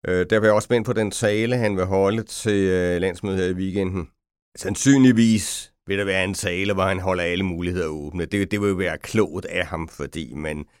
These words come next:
trods alt ikke er gået til realitetsforhandlinger endnu. Men, øh, der var ingen tvivl om, at altså, partiet fik en, øh, utrolig vasker ved, ved valget. Øh, man har jo mistet altså næsten halvdelen af sine vælgere.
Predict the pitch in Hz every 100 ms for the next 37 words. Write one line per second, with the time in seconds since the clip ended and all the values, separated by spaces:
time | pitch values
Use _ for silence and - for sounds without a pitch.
0 | _ 78 82 78 69 80 87 80 85 82
1 | 78 73 - - 87 90 80 67 78 78
2 | 82 85 82 82 _ _ _ _ _ -
3 | 104 104 95 92 90 87 85 73 71 -
4 | - - 85 113 117 127 120 117 107 92
5 | 87 92 80 - 123 120 113 113 117 110
6 | 98 92 90 87 87 85 82 78 71 71
7 | - - _ - 87 - 98 110 107 90
8 | 101 - - 117 87 92 95 87 85 82
9 | 85 85 113 - 139 127 92 92 90 85
10 | 82 80 85 85 90 92 113 107 73 85
11 | 85 90 98 92 92 104 92 82 82 87
12 | 82 82 87 98